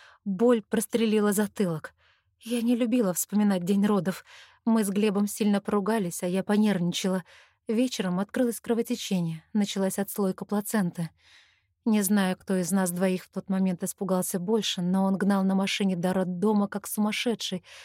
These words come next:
поднял весь персонал клиники на уши. Я сильно зажмурилась, вспоминая все это. "Нет, это исключено.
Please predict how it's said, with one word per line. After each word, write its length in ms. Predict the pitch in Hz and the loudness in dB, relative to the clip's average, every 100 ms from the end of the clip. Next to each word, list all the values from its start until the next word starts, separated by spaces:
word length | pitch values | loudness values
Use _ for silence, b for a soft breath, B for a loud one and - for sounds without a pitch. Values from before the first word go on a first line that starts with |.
| B _ | B _
поднял 360 | 247 214 202 190 | 0 2 2 2
весь 240 | 196 - | 0 -2
персонал 460 | 208 - 202 196 190 | -4 -2 0 2 0
клиники 420 | - 208 185 214 | 2 2 2 2
на 220 | 208 202 | 2 2
уши. 280 | 185 - 185 b b b b _ | 0 -4 -6 b b b b _
Я 160 | 226 | -6
сильно 440 | 208 - 247 233 214 | -4 -6 -2 -2 0
зажмурилась, 680 | 214 185 190 170 160 160 - | -2 0 0 0 -4 -6 -10
вспоминая 520 | - - 190 180 175 | -12 -2 0 2 0
все 220 | 175 - | -2 -2
это. 320 | 170 165 165 - _ _ _ _ _ _ _ | -2 -4 -10 -16 _ _ _ _ _ _ _
"Нет, 760 | 247 226 233 220 196 180 160 208 | -2 2 4 4 4 2 0 2
это 280 | 233 254 269 | 2 2 0
исключено. 680 | - 302 - 311 302 196 | 0 0 2 4 6 4